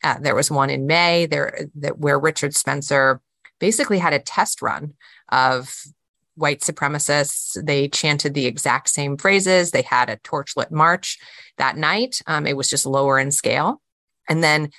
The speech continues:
the Ku Klux Klan came to the site to oppose what they referred to as cultural genocide or white genocide. So taken together, these groups were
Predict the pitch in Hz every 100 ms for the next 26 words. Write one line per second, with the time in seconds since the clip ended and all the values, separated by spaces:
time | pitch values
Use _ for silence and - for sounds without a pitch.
0 | _ 175 - 196 - 156 - - 240 214
1 | 107 - 151 135 127 - - 156 143 139
2 | 135 131 _ _ - 143 - 123 151 -
3 | - - - 135 135 120 117 _ _ -
4 | 175 - 180 175 151 156 165 160 147 151
5 | 147 151 143 135 - - 151 - 143 131
6 | 131 135 - 131 123 127 127 123 92 101
7 | 92 92 - 104 - - - 127 123 _
8 | _ - 180 180 156 160 175 190 160 147
9 | 156 147 - 151 147 - - - 170 147
10 | 139 135 135